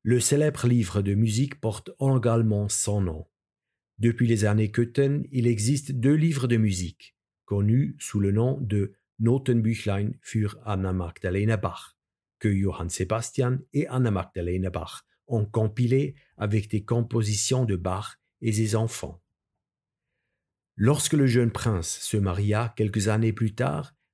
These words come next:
Bach dut constater que le nouveau régent ne s'intéressait pas à la musique et l'orchestre fut dissous. Bach décide alors d'occuper un nouveau poste à Leipzig,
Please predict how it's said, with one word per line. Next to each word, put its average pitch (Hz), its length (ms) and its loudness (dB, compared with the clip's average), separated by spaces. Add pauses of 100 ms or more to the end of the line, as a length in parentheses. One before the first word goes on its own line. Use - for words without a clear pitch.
Bach 107 400 -4
dut 117 300 -2
constater 123 680 0
que 117 100 -6
le 107 240 2
nouveau 117 380 2
régent 113 480 2 (240)
ne 104 160 2
s'intéressait 101 760 -2 (120)
pas 117 100 0
à 131 200 -4
la 101 100 0
musique 110 500 0 (320)
et 180 100 0
l'orchestre 98 640 -4
fut 104 300 -6 (260)
dissous. 98 400 -4 (1000)
Bach 110 480 -2 (140)
décide 127 420 2
alors 104 280 2
d'occuper 127 760 -2
un 107 100 2
nouveau 98 340 0
poste 143 400 -4
à 123 60 -2
Leipzig, 104 480 -4